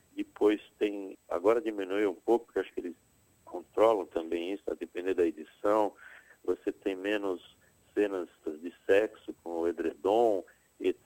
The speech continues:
cetera. Então as pessoas estão dispostas a tentar buscar um diferencial.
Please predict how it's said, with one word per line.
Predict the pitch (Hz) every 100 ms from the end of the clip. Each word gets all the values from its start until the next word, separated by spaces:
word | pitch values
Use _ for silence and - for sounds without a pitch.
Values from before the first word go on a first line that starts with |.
| -
cetera. | 107 117 113 107 - _ _ -
Então | 110 127
as | 131
pessoas | - 139 143 143
estão | 143 - 156
dispostas | - _ 139 143 - 147 -
a | 107
tentar | - 123 - 127
buscar | - 127 - 127
um | 127
diferencial. | 123 123 135 131 127 - 123 104 90